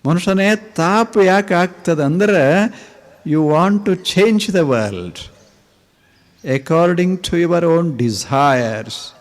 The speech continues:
ನಿನ್ನ ಇಚ್ಛೆಗೆ ತಕ್ಕಂಗೆ ಜಗತ್ತಿಗೆ ರೂಪ ಕೊಡಬೇಕಂತ ಏನು ಹೋಗ್ತೀಯಲ್ಲ,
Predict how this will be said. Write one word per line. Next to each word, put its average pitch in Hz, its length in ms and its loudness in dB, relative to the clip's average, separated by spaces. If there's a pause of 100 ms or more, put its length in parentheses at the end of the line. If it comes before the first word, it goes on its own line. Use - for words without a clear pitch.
(1400)
ನಿನ್ನ 214 300 4
ಇಚ್ಛೆಗೆ 208 640 0
ತಕ್ಕಂಗೆ 220 880 0
ಜಗತ್ತಿಗೆ 185 800 0
ರೂಪ 175 320 0
ಕೊಡಬೇಕಂತ 156 920 -2
ಏನು 147 320 -4
ಹೋಗ್ತೀಯಲ್ಲ, 123 800 -4